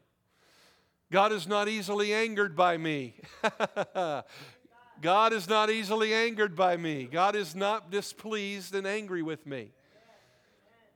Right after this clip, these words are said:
Now, one thing I will point out about this, the word easily. I'm not saying that God never gets angry.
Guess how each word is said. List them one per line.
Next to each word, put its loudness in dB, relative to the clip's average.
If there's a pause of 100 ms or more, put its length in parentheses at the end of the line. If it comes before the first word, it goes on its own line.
Now, 2
one 0
thing 0
I 4
will 4
point 2
out 2
about 0
this, -6 (420)
the -4
word 2
easily. -4 (1300)
I'm 0
not 2
saying -2
that -4
God 2
never 0
gets -4
angry. -4